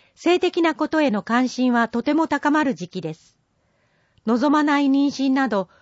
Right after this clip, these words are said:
不幸な経験を招かないよう、次のことを意識していきたいものです。異性との交際にもお互いに迷惑をかけないエチケットがあることを話し合う。あなたが大切だと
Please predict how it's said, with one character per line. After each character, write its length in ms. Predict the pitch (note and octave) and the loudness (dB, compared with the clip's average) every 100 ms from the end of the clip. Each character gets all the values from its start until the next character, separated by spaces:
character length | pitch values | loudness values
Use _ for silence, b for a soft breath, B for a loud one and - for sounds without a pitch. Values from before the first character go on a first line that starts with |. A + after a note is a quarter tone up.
| b | b
不 120 | - | -10
幸 220 | - E4+ | 0 2
な 140 | C#4+ A#3 | 2 0
経 220 | A#3+ B3 | 0 -2
験 240 | C4+ B3+ | 0 0
を 60 | B3 | 2
招 280 | A#3 A#3 C4 | 2 0 0
か 120 | C#4 | 0
な 140 | C4 | 0
い 120 | G#3+ F#3+ | -2 -2
よ 280 | F3+ E3 - | -4 -4 -10
う、 20 | _ _ _ | _ _ _
次 240 | - D#4+ | -4 0
の 140 | F4+ E4 | 2 0
こ 100 | A#3+ | -2
と 160 | A#3 | -2
を 80 | G3 | -2
意 100 | F#3+ | -2
識 280 | - - A#3+ | -6 -6 -6
し 100 | - | -6
て 120 | G3 | -6
い 80 | F#3+ | -6
き 100 | - | -6
た 160 | G#3 G3+ | -4 -2
い 40 | |
も 120 | G3+ | -2
の 120 | G3 | -4
で 140 | F3 E3+ | -4 -8
す。 180 | - _ _ _ _ _ _ _ _ _ _ _ _ _ _ - | -12 _ _ _ _ _ _ _ _ _ _ _ _ _ _ -4
異 100 | D4+ | -2
性 240 | - D#4+ D4 | 0 0 0
と 120 | A3+ | -2
の 140 | G3 - | -2 -2
交 160 | A#3 | -2
際 240 | A#3+ A#3 A3+ | 0 -2 0
に 120 | A#3 | 0
も 220 | G3+ F3 b b b | -2 -4 b b b
お 120 | A3 | -2
互 400 | D4 C#4+ C#4+ C4 | 0 2 2 2
い 20 | |
に 140 | C4+ | 2
迷 220 | C4+ E4 D#4 | 2 2 2
惑 280 | A#3 - | 0 -2
を 80 | F3 | -6
か 140 | F#3+ G#3 | -6 -4
け 160 | C4 | -2
な 140 | B3 F#3+ | 0 -2
い 100 | F#3 | -4
エ 80 | |
チ 140 | C4 - | -6 -6
ケ 120 | C4 | -6
ッ 40 | |
ト 180 | A#3+ C#4+ | -4 -6
が 140 | F3+ F#3+ | -2 -2
あ 40 | |
る 100 | A3+ | -2
こ 120 | F3 | -4
と 160 | E3+ E3+ | -4 -6
を 60 | |
話 320 | D#3+ F3+ G3 - | -4 -6 -6 -4
し 160 | G#3 | -4
合 120 | F#3 | -4
う。 100 | C#3 - _ _ _ _ _ _ _ _ _ _ - | -6 -12 _ _ _ _ _ _ _ _ _ _ -2
あ 120 | A#3+ | 0
な 140 | D#4 | 2
た 120 | D#4+ B3+ | 0 0
が 120 | G#3+ | 0
大 200 | A3 A#3+ | -2 -2
切 280 | B3 - G3+ | -4 -6 -4
だ 180 | A#3 | -4
と 280 | A3+ F3 F3 | -4 -6 -8